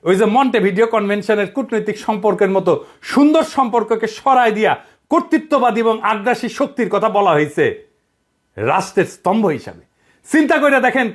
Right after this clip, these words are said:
কোথায় আমাদের মগজ ধোলাই হয়। তাইলে রাষ্ট্রের সংজ্ঞা পাল্টে দিছে। আমাদের ছাত্ররা, আমাদের বাচ্চারা কি শিখে দেখেন? তাহলে এটা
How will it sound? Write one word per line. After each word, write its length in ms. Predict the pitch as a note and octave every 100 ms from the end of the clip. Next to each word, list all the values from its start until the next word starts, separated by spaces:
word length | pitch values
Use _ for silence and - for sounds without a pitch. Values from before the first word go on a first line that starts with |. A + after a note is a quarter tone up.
| -
কোথায় 360 | A#3+ - D#4 D#4+
আমাদের 260 | D4 C#4+ C#4 A#3+
মগজ 260 | A#3+ A3+ G#3+ D3+
ধোলাই 260 | D#3+ D#3+ C#3+
হয়। 160 | F#2+ - _ _ _ _ _ -
তাইলে 300 | C#4+ F4 G#3 A#2+ - _ - C#3+ B3
রাষ্ট্রের 460 | E4 - - E4 - -
সংজ্ঞা 340 | F#4+ F4+ E4+ E4
পাল্টে 300 | D4 B3+ B3 F#3
দিছে। 220 | - B2 F#2 - _ _ _ _ _ D3
আমাদের 200 | G3+ G3+ -
ছাত্ররা, 400 | F#3 - F3 C#3+
আমাদের 180 | C#3+ D3 A#2+
বাচ্চারা 360 | D#3+ F#3+ G#3 F3
কি 80 | E3+ C#3
শিখে 220 | F#2+ F#2+ F2+
দেখেন? 200 | - - _ _ _ _ -
তাহলে 160 | G3
এটা 100 | A3+